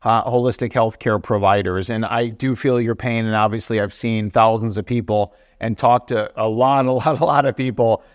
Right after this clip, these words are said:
uh, online and just seen the message, you know, loud and clear about how people struggle to, to financially, uh, cover these kind of out-of-pocket expenses.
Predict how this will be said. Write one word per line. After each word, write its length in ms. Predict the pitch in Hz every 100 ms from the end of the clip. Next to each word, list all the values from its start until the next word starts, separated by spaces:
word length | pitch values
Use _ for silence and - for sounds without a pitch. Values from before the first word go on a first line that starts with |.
| -
uh, 180 | 117 117 123
online 500 | 127 123 120 123 120
and 160 | 113
just 200 | 110 113
seen 180 | 135 123
the 60 | 117
message, 420 | 123 113 113 104
you 60 |
know, 120 | 110 107
loud 260 | 110 104
and 120 | 107
clear 220 | - 208 147
about 240 | 113 104
how 120 | 113
people 320 | 110 120 113
struggle 400 | 110 - 117 110
to, 140 | 107 - _
to 380 | - 110 101 95 _ _ -
financially, 840 | 120 120 127 123 123 110 107 101 _ _ -
uh, 180 | 110 104
cover 540 | - 131 117 110 104
these 320 | 107 107 98
kind 180 | - 107
of 60 | 98
out-of-pocket 680 | 107 107 - 107 107 - 104
expenses. 800 | 92 - 117 117 - 92 90